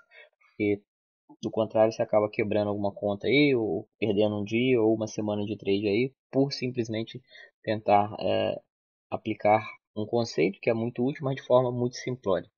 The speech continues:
Então vamos lá, eu vou tentar passar pra vocês um pouquinho dele, só mostrar esse exemplo e, e conforme for a gente explora isso em, na, no vídeo futuro, tá bom? Bom, aqui acho que tá bem claro, né? Vocês já devem ter percebido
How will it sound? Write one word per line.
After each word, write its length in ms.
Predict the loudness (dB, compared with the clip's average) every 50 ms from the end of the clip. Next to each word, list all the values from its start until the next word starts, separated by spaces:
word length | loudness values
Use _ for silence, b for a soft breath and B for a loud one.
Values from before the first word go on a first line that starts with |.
| b b b b b b b b b
Então 180 | _ -4 0
vamos 200 | 0 0 2 4
lá, 120 | 4 4 4
eu 80 | 4
vou 100 | 2 0
tentar 260 | -2 -2 -2 -2 -2 0
passar 280 | -2 -2 -2 -2 -4
pra 140 | -2 -2 -4
vocês 460 | -4 -4 -6 -6 -4 -4 -4 -4 -4
um 60 | -8
pouquinho 480 | -10 -10 -10 -12 -12 -12 -14 -14 -14 -16 _ _ _ _ _ _ _ _ _ _ _ _ _ _ _ _ _ 4
dele, 280 | 6 6 6 6 2 -8
só 280 | -4 2 4 4 4 4
mostrar 320 | 2 -2 -4 -2 0 0
esse 160 | 0 2 2 2
exemplo 380 | 2 2 2 2 0 0 0
e, 160 | -2 -2 -2
e 40 | -4
conforme 380 | -6 -6 -6 -4 -4 -4 -4 -4
for 140 | -2 0 0
a 20 |
gente 300 | 0 0 -4 -6 -8 -10 -10 _ _ _ _ _ _ _ _ _ -12
explora 500 | -12 -12 -6 2 6 8 8 10 10 8
isso 260 | 6 4 2 -2 -6
em, 280 | -6 -6 -6 -6 -6 -8 -12 _ _ _ _ _ -6
na, 340 | -2 0 2 2 2 0 -4 -4
no 120 | -4 -4 -2
vídeo 260 | 0 -2 -4 -4 -4
futuro, 380 | -6 -4 -4 -2 -4 -4 -4 -8 _ _ _ _ -4
tá 80 | 2
bom? 200 | 4 4 4 2 0 B B B B B B B B B B B B B B B B _ 4
Bom, 240 | 6 6 6 6 4 _ _ -6 0 2
aqui 280 | 2 2 2 2 0 2
acho 120 | 0 0
que 80 | -2 -2
tá 80 | 0
bem 160 | 0 0 0
claro, 320 | 0 2 4 6 6 6 6
né? 80 | 4
Vocês 260 | 2 2 0 -2 -2 -2
já 60 | 0
devem 220 | 0 0 0 0 -2
ter 140 | -4 -4
percebido 440 | -4 -6 -8 -8 -8 -6 -6 -6 -6